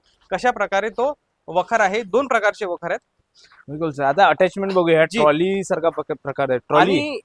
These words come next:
Speaker 1: हे जे ट्रॉली आहे, म-, दोन प्रकारच्या ट्रॉली आहेत. ही साधी ट्रॉली आहे आणि त्याच्या साईडला जी ठेवली आहे ती प्रीमियम ट्रॉली आहे.
Speaker 2: हम्म.
Speaker 1: याची कॅपॅसिटी दोन क्विंटल आहे, लोडिंग कॅपॅसिटी, without brake आहे. आणि याची कॅपॅसिटी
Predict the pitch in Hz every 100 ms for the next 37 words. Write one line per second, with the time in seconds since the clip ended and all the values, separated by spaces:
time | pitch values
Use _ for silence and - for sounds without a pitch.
0 | - 175 220 240 285 - 220 202 247 254
1 | 220 214 240 262 226 _ _ - - 247
2 | 254 220 208 196 202 175 160 165 196 _
3 | 170 175 233 - - 185 226 208 190 208
4 | 180 214 277 160 196 180 202 - 160 160
5 | 202 208 - 170 185 254 240 220 190 175
6 | 165 147 147 139 143 - 240 196 226 208
7 | 220 226 165 202 277 247 214 196 202 160
8 | 196 180 156 180 180 170 180 185 - 269
9 | _ _ _ _ _ - 180 214 233 202
10 | 190 185 214 226 226 226 202 226 202 185
11 | 185 196 - 240